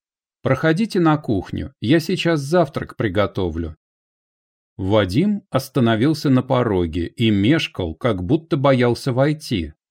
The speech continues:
рассматривая и провожая взглядом Снежану,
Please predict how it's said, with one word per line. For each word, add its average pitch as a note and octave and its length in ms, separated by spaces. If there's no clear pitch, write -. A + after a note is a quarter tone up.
рассматривая B2+ 1040
и C3 140
провожая B2 600
взглядом A2+ 500
Снежану, A2 800